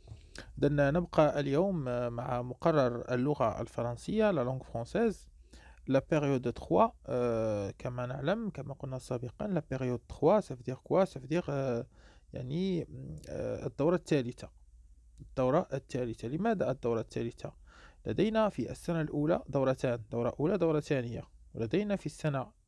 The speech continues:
آه، الثانية دورتان، يعني دورة ثالثة ودورة رابعة. وفي السنة الثالثة لدينا دورتان، دورة خامسة ودورة سادسة.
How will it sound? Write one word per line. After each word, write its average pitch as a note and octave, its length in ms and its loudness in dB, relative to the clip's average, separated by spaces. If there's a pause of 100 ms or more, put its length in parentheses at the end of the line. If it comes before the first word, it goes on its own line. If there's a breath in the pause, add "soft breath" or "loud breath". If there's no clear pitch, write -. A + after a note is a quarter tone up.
(160)
آه، G#2+ 260 -2 (640 soft breath)
الثانية D#3+ 680 2 (180)
دورتان، E3 540 0 (540)
يعني B2 300 -4 (180)
دورة C3 240 0
ثالثة C3 400 0
ودورة E3+ 340 4
رابعة. A#2 380 0
وفي - 180 -16
السنة F3 240 -4
الثالثة E3 560 0 (480 soft breath)
لدينا F3+ 300 2
دورتان، C#3+ 540 2
دورة A#2+ 200 0
خامسة C#3 460 -2
ودورة E3 280 2
سادسة. - 440 -4